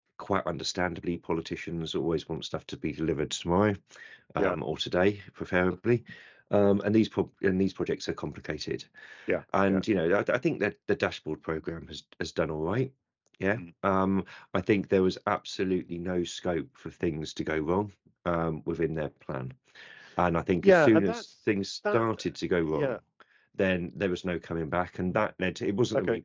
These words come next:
Speaker 1: reprogram, it was a reset. So it's a
Speaker 2: Yeah.
Speaker 1: reset of the strategy, a reset of the timetable. Um, you know,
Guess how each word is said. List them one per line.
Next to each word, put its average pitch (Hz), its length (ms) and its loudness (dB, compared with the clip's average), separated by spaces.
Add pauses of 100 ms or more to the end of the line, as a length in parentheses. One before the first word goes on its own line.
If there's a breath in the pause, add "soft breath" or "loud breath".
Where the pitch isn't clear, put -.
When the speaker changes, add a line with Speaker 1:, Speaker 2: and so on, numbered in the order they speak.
(140)
Speaker 1:
reprogram, 92 440 0
it 92 40 0
was 92 140 0
a 85 60 -4
reset. 80 640 -6 (380 soft breath)
So 101 120 4
it's 123 80 4
a 107 60 -2
Speaker 2:
Yeah. 95 60 -6
Speaker 1:
reset 101 440 0
of 90 100 -2
the - 60 -8
strategy, 87 480 -4
a 85 60 0
reset 87 460 -2
of 69 100 -12
the - 80 -10
timetable. 76 840 -4 (460 loud breath)
Um, 82 500 0 (600 soft breath)
you 98 120 4
know, 64 140 2